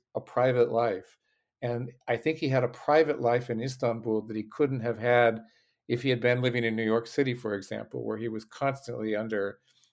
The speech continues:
attention and scrutiny and siege. That was one thing. Secondly, um, you know, Baldwin wanted to live as a gay man where <clears throat> any place he could. I think in Paris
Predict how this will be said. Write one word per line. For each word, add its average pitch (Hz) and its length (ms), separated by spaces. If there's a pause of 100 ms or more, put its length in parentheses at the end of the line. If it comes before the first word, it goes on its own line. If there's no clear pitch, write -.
(120)
attention 131 540
and 110 120
scrutiny 123 520
and 104 120
siege. 113 600 (640)
That 151 140
was 139 140
one 127 240
thing. 123 320
Secondly, 165 800 (100)
um, 131 460 (160)
you 156 80
know, 139 160
Baldwin 156 460
wanted 135 320
to 127 80
live 135 500 (100)
as 123 140
a 120 60
gay 117 280
man 107 460 (320)
where 120 280 (200)
<clears throat> - 240
any 147 160
place 131 300
he 123 100
could. 143 420 (760)
I 127 180
think 156 260
in 131 140
Paris 156 640